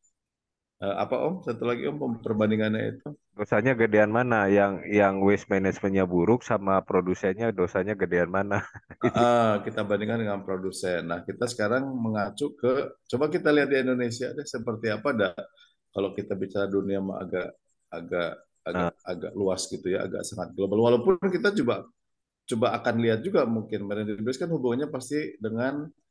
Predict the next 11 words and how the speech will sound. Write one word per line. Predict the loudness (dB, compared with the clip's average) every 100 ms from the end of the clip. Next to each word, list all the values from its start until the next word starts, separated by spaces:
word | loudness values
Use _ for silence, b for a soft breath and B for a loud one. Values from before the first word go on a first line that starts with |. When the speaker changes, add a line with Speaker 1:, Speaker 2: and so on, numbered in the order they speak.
| _
Speaker 1:
salah | -2 0 0
satunya | 0 0 0 0 0
adalah | 0 -2 -4 -8
Pacific | -8 -8 -8 -10 -6
Patch | -6 -6 -6
ya, | -6 -6
Om. | -12 _ _ _ _ B B _ 0
Speaker 2:
Ya, | 2 4 2 -2
nah, | -4 -6 -8 _ _ 0
ini | 4 6
udah, | 8